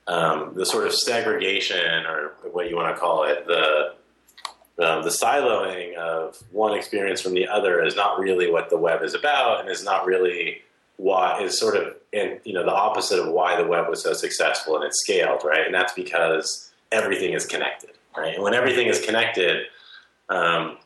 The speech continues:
there's a lot of advantages there. And I think ultimately that's why the web got so big so quickly.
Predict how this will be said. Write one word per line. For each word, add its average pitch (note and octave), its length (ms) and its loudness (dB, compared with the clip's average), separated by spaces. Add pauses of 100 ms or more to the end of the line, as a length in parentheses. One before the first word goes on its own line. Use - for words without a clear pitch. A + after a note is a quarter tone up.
(400)
there's G#2 180 0
a G2+ 80 4
lot G2+ 240 4
of F2 140 2
advantages E2 580 -2
there. D2 240 2
And D#2 80 2
I E2 80 0
think - 240 -4
ultimately G#2 300 0
that's F#2 180 0
why F2 180 2
the D#2+ 120 -2
web E2 260 2
got D#2+ 220 0
so E2 160 -2
big D#2 180 0
so E2 160 -2
quickly. F2 560 0